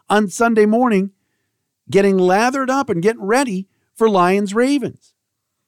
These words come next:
But for the fringe fan, for some of you that listen sometimes, and we appreciate you guys listening, I'm here to tell you, I don't have a lot of expectations for this year. We have to remember that. And the more these guys get hurt,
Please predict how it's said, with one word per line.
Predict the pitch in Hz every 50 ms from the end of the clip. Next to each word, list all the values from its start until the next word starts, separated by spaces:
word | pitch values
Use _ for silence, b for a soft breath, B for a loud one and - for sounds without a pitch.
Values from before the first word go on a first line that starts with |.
| _ _ _ _ _ _ -
But | 196 208 196 -
for | 208
the | 202 202 -
fringe | - - - 226 247 269 269 269 247 -
fan, | - 233 240 240 233 233
for | - - -
some | - - 226 233
of | 254 247
you | 247
that | 233 226
listen | 226 208 208 208 - 214 190
sometimes, | - - 208 214 208 185 - 208 202 202 202 202
and | 185 190
we | 175 165
appreciate | 156 - - 226 208 - 220 202 170
you | 196
guys | 180 180 180 170 156 170
listening, | 202 233 226 - 190 185 196 190 _ _ _ _ _ _ _ _ _ - - _
I'm | - 175 208
here | 196 208 226
to | 214
tell | 170 - - 202 202 233
you, | 247 160 101 82 82 _ _ _ _ _ _ _ _ _ _ _ _ -
I | 165
don't | 226 254 262
have | 254 247
a | 254
lot | 247 247 247 247
of |
expectations | 247 240 - - 220 233 - - 240 233 269 - - 247 196 -
for | - 110
this | 101 107 - -
year. | 104 98 85 - 101 - _ _ _ _ _ _ _ _ _ _ _ _ _ _ -
We | 185 196 185
have | 233 262 -
to | - 233
remember | 214 202 185 180 196 247 285 269 233
that. | 180 135 120 120
And | 147 156 170
the | 175
more | 170 185 220 269 277
these | 294 254 233 226 -
guys | - 208 214 208 180
get | 135 147 147 113
hurt, | - - 202 180 131 98 -